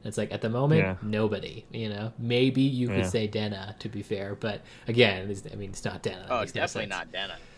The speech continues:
Speaker 1: Well, I'm just saying she's the
Speaker 3: Like
Speaker 1: only person who's been with him in the majority of the places where he's actually explored.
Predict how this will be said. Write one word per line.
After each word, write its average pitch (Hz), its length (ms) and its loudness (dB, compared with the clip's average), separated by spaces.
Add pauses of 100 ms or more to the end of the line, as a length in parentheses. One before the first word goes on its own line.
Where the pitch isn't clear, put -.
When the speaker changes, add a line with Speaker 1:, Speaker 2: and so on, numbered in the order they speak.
(380)
Speaker 1:
Well, 151 100 12
I'm 165 140 12
just 160 120 4
saying 165 120 6
she's 139 140 4
the 151 80 4
Speaker 3:
Like 147 100 4
Speaker 1:
only 175 180 8
person 160 360 4
who's 131 180 4
been 123 460 4
with 120 200 2
him 113 220 2
in 104 460 -4 (140)
the 107 80 -4
majority 104 380 0
of 98 60 -4
the 98 80 -6
places 101 300 -2
where 101 100 -2
he's 101 160 -2
actually 101 300 -6
explored. 98 400 -4